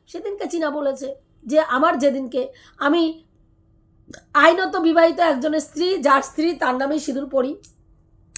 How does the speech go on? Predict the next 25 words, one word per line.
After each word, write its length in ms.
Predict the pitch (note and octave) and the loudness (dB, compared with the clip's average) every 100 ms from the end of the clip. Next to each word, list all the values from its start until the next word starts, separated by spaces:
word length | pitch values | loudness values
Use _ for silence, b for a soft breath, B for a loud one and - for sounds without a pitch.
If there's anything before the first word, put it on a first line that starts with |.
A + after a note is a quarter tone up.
| - | -2
এখনও 340 | F#3+ - D#4 | 0 4 2
সে 160 | D4+ D4+ | 4 2
আমার 180 | C#4 C#4 | 2 -2
স্বামী 340 | - C#4+ E4+ | -2 -4 -2
তাই 180 | D#4+ D4+ | 0 0
সিঁদুর 280 | C#4 B3+ C4 | 0 -6 -2
পরি, 300 | B3+ B3 - b b b b | -2 -4 -12 b b b b
যখন 340 | G#3 C4 D#4 D4+ | 2 4 2 0
থাকবে 340 | C#4 C4 D4 | 0 2 2
না 200 | D4+ D4 B B | 2 -4 B B
তখন 300 | B3+ C4+ C#4 | -2 0 -2
পরবো 360 | - B3+ A3+ C4 | 0 0 0 -6
না, 240 | C4 _ _ _ _ - | -10 _ _ _ _ 2
তখন 400 | E4 - A#4 G4 | 4 4 -2 4
পরবো 340 | G4 F4 F4 | 6 6 4
না। 200 | A3+ F3+ _ - | 0 -4 _ 0
কিন্তু 500 | D4 A#4+ E4+ C#4 - b b | 0 0 -4 -6 -8 b b
দিনের 480 | F#3 B3+ F4 G#4 A4 | -2 2 4 4 2
পর 300 | G4+ F#4+ F#4+ | 4 4 4
দিন 180 | F4+ E4 | 2 -2
চীনাকে, 640 | - D4 D4 C#4+ D4 C#4 - b - | 0 0 0 -2 -6 -8 -12 b -6
চীনাকে 440 | - D#4+ E4+ D#4+ | 2 4 6 6
অপমানিত 640 | C#4 - B3 D#4+ D#4 D4+ D#4 | 4 4 0 2 0 0 0
করা 360 | D4 C#4+ C#4+ D4 | 0 2 2 2
হয়েছে 480 | C4+ C#4 C#4 C4 | 6 6 6 0